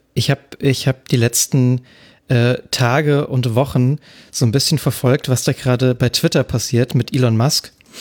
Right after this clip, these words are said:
Und, äh, mich auch gefragt, okay, wieso möchte er denn Twitter jetzt überhaupt kaufen? Und es hat sich dann rausgestellt, ihm liegt die Free Speech sehr am Herzen. Ne, also die F-, ne, es ist eine gewisse Art von Freiheit.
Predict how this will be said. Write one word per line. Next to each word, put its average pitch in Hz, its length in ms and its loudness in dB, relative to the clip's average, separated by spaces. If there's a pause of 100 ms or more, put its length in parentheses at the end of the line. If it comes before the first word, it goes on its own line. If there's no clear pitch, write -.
(760)
Und, 123 460 0
äh, 120 180 2
mich 120 200 0
auch 123 120 -2
gefragt, 127 460 0
okay, 135 300 -2
wieso 120 300 0
möchte 143 320 0
er 123 100 -2
denn 127 100 2
Twitter - 240 0
jetzt - 140 -2
überhaupt 127 260 -2
kaufen? 180 560 0 (560)
Und 135 380 0
es 120 100 -4
hat 131 140 0
sich - 100 -2
dann 143 140 0
rausgestellt, 143 760 0
ihm 131 200 0
liegt 147 260 -2
die 143 260 0
Free 160 300 0
Speech - 640 0 (200)
sehr 107 200 0
am 110 80 0
Herzen. 120 500 0 (440)
Ne, 135 180 2
also 131 160 0
die 117 120 0
F-, - 280 -2
ne, 151 160 0
es 147 140 -2
ist 139 120 -6
eine 131 220 0
gewisse 135 380 0
Art 135 100 -2
von 135 160 0
Freiheit. 123 800 -2